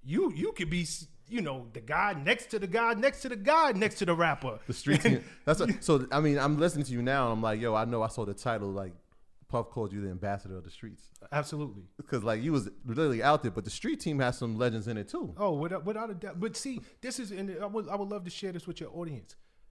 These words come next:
Speaker 1: I don't care where you get in. I didn't co-, like, I went to college. I didn't, I didn't go to college to be on nobody's street team.
Speaker 2: Mm-hmm.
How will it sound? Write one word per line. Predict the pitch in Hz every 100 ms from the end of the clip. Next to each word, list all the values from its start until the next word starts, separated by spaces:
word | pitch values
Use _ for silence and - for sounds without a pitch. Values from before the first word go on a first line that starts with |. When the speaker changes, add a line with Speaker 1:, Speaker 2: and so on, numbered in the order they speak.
| - -
Speaker 1:
I |
don't | 202 208
care | - 214
where | 156 185
you | 214 185
get | 147 170
in. | 190 -
I | 262
didn't | 269 -
co-, | - -
like, | 190 185 147 170 - 156 170 -
I | 214
went | 294 196
to |
college. | - 226 127 - - - - - - -
I | -
didn't, | 214 214 170
I | 202
didn't | 294 208 165 - _ _ _ -
go | 254
to | 214
college | - 226 220 170
to | 185
be | 170 208
on | - 202 190
nobody's | 190 170 156 135
street | - 202 190
team. | - 110 87
Speaker 2:
Mm-hmm. | 117 113